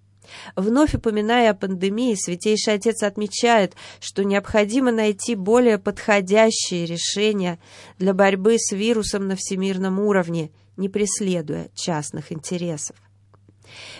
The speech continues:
"Бедные всегда будут с вами". Это также приглашение никогда не упускать возможности для совершения добрых дел.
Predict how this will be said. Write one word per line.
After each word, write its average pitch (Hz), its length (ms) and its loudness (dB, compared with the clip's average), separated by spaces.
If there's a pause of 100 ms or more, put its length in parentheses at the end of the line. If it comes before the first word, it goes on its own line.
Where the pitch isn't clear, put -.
"Бедные 254 600 2
всегда 202 560 0
будут 208 340 -4
с - 120 -6
вами". 165 480 -2
Это 185 200 -8
также 190 360 -2
приглашение 185 800 0
никогда 202 640 2
не 220 120 0
упускать 208 540 -2
возможности 202 880 -2
для 165 160 -4
совершения 190 680 -4
добрых 180 440 -4
дел. 175 380 -2